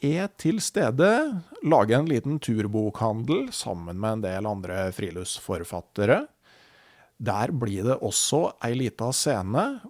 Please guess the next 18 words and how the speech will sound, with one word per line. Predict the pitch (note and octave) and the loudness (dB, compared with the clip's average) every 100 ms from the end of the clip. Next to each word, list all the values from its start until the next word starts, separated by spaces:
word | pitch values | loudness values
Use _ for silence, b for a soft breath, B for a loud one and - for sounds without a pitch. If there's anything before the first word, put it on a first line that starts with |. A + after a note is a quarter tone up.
| C3+ | -8
hvor | A#2+ A2+ | -4 0
det | D3 | 2
blir | C3 B2+ - - | 2 2 -2 -2
live | A2 G2 G#2 A#2+ D#3 - - | 0 0 0 -2 -4 -10 -4
podcaster | A2+ G2+ A#2 G#2+ D#3 G3 B3+ _ _ | -4 -2 -2 0 2 0 -2 _ _
gjennom | G#2+ E2 F2+ F#2 F#2+ - - | -2 -2 -6 -8 -10 -16 -4
helga. | G2+ G2+ F#2+ F#2+ - _ _ _ _ _ _ _ _ _ - - - | -4 -4 -10 -12 -14 _ _ _ _ _ _ _ _ _ -20 -8 0
Utover | B2 C3 C3+ | 4 8 8
vinteren | G#2+ G#2+ F#3+ F3 | 6 4 4 4
så | D3 | 2
kommer | B2 A#2 A2+ | 2 4 2
jeg | |
mer | G#2+ G#2 B2+ F#3 | 2 0 -2 -4
tilbake | - A#2+ F#2 - C#3 C3+ - | -4 -2 -4 -6 -6 -6 -6
til | - F#2+ G#2 - - | -10 -10 -12 -16 -6
programmet | A2+ A2 G#2 F2 D#2 D#2 G#2+ G2+ | -2 -2 -2 -8 -10 -2 -2 -2
for | - D#2 F#2+ - - | -4 -6 -8 -16 -10
podcastscenen. | G#2 - F2 - - F2 | -10 -8 -12 -8 -8 -10